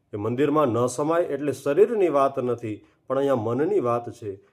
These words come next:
કે એને મા-, મનમાં મંદિર બેસતું નથી.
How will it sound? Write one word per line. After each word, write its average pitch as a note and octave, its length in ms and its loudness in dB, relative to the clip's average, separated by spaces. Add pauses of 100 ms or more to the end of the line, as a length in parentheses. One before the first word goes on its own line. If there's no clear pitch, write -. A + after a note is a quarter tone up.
(180)
કે C3+ 240 -4
એને D3+ 160 2
મા-, A#2 320 0
મનમાં D#3+ 540 2
મંદિર C#3+ 380 2
બેસતું C3 600 0
નથી. F#2+ 420 -10